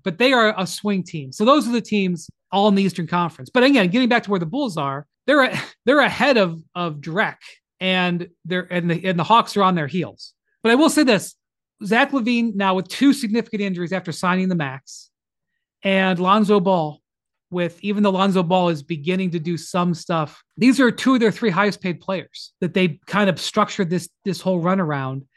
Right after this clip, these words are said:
and they have now suffered catas-, in the case of Lonzo, catastrophic. In the case of Zach, multiple season altering significant injuries. So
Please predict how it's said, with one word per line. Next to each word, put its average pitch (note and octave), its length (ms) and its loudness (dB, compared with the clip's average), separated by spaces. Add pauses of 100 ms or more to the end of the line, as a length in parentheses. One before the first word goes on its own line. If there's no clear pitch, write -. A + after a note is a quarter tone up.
(260)
and E3+ 160 -2
they F3+ 100 4
have E3 160 0
now E3+ 520 -2 (420)
suffered D#3+ 600 -4 (500)
catas-, G3 520 -2
in F#3 120 0
the F3+ 60 2
case A#3 260 2
of F#3 100 0
Lonzo, F3+ 300 0
catastrophic. D#3+ 840 -4 (480)
In F3+ 100 -2
the E3+ 80 0
case F#3 340 0
of D#3+ 120 -2
Zach, D#3+ 480 -2 (220)
multiple F3+ 720 2
season E3+ 520 -4
altering D3 600 -6
significant D3+ 680 -6
injuries. B2 520 -14 (260)
So D3 640 -4